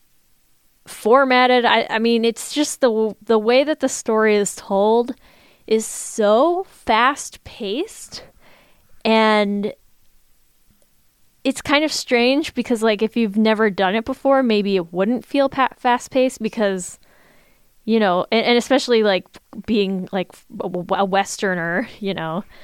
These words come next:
where everything's backwards, right? When you, like, when you first get the manga, you're like, "Everything's backwards. How am I supposed to read this?" But then once you sort of figure it out and get into the groove of it,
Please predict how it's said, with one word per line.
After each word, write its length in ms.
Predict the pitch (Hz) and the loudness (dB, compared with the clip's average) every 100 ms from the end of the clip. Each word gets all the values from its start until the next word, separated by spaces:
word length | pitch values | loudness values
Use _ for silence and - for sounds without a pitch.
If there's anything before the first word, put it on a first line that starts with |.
| - _ - 190 | -20 _ -12 -4
where 580 | 202 196 180 170 170 - _ _ _ _ - | 0 2 2 0 -4 -6 _ _ _ _ -4
everything's 460 | 214 208 208 196 180 | 0 0 0 -4 -2
backwards, 640 | 220 190 - 160 160 - | 0 0 -2 -12 -12 -8
right? 320 | 175 175 175 - - - | -6 -4 -6 -10 -20 -8
When 160 | 190 190 | -4 -2
you, 160 | 185 | 0
like, 320 | 180 165 - - - - - | 0 -2 -6 -20 -20 -20 -4
when 160 | 214 | 0
you 60 | 220 | 2
first 320 | - 320 320 | 4 4 4
get 200 | 302 - | 2 0
the 80 | 247 | 2
manga, 320 | 220 196 202 | 2 2 0
you're 160 | 190 185 | 0 -2
like, 180 | 165 - | -4 -2
"Everything's 420 | 208 202 190 185 | 0 0 -2 -4
backwards. 600 | - - - 180 170 - - - - | -6 -6 -6 -8 -8 -16 -20 -20 -14
How 320 | - 196 190 | 0 2 2
am 80 | 185 | 0
I 100 | 175 | -4
supposed 280 | - 175 | -8 -8
to 100 | 180 | -8
read 200 | 170 170 - | -6 -8 -8
this?" 440 | - - - - - - _ _ _ _ _ - _ _ _ _ | -12 -12 -16 -18 -20 -20 _ _ _ _ _ -20 _ _ _ _
But 160 | 214 202 | 0 2
then 360 | 220 214 208 | 2 2 2
once 400 | 220 247 254 - | 2 2 2 -2
you 120 | 247 | -2
sort 260 | 226 247 220 | 0 2 2
of 100 | 196 | 0
figure 520 | - - 220 190 196 | -6 -2 0 2 2
it 80 | 190 | 4
out 500 | 226 214 190 180 180 | 4 4 4 2 -2
and 160 | 180 180 | -6 -4
get 120 | 196 | -4
into 240 | 190 185 | -4 -8
the 100 | 180 | -8
groove 300 | 175 269 285 | 0 2 2
of 120 | 226 196 | 0 -2
it, 320 | 190 185 | 0 -2